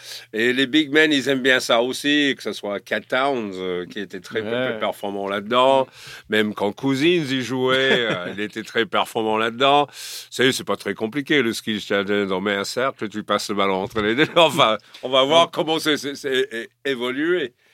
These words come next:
Speaker 2: Encore
Speaker 1: Mais
Speaker 2: une fois, il va sûrement le, le jouer à fond. Et,
Speaker 1: Ah bah, bien sûr.
Speaker 2: et encore une fois,
Speaker 1: De toute façon,
Speaker 2: c'est
Speaker 1: Victor,
Speaker 2: un
Speaker 1: tout ce qu'il fait, il fait à
Speaker 2: Ouais.
Speaker 1: fond, hein. Donc, euh,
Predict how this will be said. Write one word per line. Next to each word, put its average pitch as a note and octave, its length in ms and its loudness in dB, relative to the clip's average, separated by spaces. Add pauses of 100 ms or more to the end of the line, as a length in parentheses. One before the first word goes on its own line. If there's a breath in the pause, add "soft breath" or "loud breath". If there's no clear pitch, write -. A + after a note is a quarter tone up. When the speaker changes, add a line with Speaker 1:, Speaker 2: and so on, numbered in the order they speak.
(100)
Speaker 2:
Encore C3+ 300 4
Speaker 1:
Mais C3 60 6
Speaker 2:
une C3 100 6
fois, F3+ 260 6
il A2+ 280 2
va G#2+ 140 0
sûrement B2 320 0
le, G#2+ 300 0
le A2 160 0
jouer A#2 200 2
à A2+ 60 6
fond. E3+ 380 -4
Et, A2 320 -2
Speaker 1:
Ah G2+ 60 0
bah, F#2+ 100 -2
bien E3 160 2
sûr. D#4 200 -6
Speaker 2:
et G#2+ 100 -2
encore C#3+ 260 2
une B2 100 6
fois, - 160 0
Speaker 1:
De G3 80 0
toute G#3+ 80 0
façon, D3 100 4
Speaker 2:
c'est B2+ 80 2
Speaker 1:
Victor, A#2 200 2
Speaker 2:
un - 20 -4
Speaker 1:
tout A2 100 -6
ce - 60 -8
qu'il C3+ 140 -4
fait, F3+ 180 -2
il B2+ 220 0
fait F#2+ 140 -6
à A2+ 120 0
Speaker 2:
Ouais. A#2 60 -6
Speaker 1:
fond, C#3+ 260 -4
hein. A2+ 140 -6
Donc, G2 320 -6
euh, F#2+ 420 -2